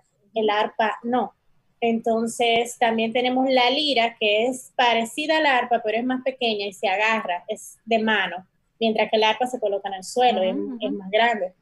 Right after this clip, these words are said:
Speaker 1: Eh, luego tenemos el laúd, que viene siendo una guitarra, aunque ya el laúd de esta época, sobre todo la parte del, de donde están las clavijas, del clavijero,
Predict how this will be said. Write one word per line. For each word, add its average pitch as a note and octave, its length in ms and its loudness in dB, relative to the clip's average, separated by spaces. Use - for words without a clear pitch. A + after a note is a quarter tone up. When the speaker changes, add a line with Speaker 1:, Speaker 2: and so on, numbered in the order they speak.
Speaker 1:
Eh, A3+ 180 4
luego B3 260 6
tenemos C4+ 400 2
el B3 120 6
laúd, C4+ 320 4
que A#3 100 2
viene A3 240 2
siendo B3 400 0
una B3 160 0
guitarra, A#3+ 680 0
aunque A3 260 -2
ya G#3 120 2
el G#3+ 80 2
laúd A#3+ 260 2
de A#3+ 140 -2
esta A3+ 320 0
época, A3+ 540 -2
sobre G#3 300 -4
todo G#3 240 0
la A#3 180 0
parte A#3+ 440 -2
del, G3 540 -2
de F#3+ 280 -2
donde G3 180 -4
están G#3+ 200 -2
las A#3 160 2
clavijas, A#3 480 2
del F#3+ 180 -2
clavijero, G3 680 0